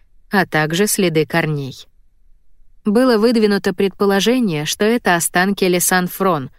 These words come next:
что позже было подтверждено результатами экспертизы Д Н К. Исследование фрагмента кожи было быстрым. Он принадлежал млекопитающему, возможно, корове.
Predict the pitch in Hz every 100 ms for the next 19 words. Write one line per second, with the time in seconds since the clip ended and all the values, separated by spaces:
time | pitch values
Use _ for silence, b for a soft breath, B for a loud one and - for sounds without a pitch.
0 | _ _ - - 175 - 165 214 240 170
1 | 165 156 175 170 165 156 151 160 156 160
2 | 151 156 143 165 180 175 160 - - 165
3 | 151 160 151 156 165 185 208 - 127 -
4 | _ _ - - _ - _ _ - -
5 | - - 214 - 233 226 208 202 196 180
6 | 208 202 208 196 196 - 254 240 214 208
7 | 233 233 214 151 - 147 135 143 - -
8 | - - - 240 262 - 262 240 202 170
9 | 160 175 190 185 175 160 151 139 131 131
10 | - 139 131 - - _ - - 202 170
11 | 156 147 147 180 208 214 147 120 117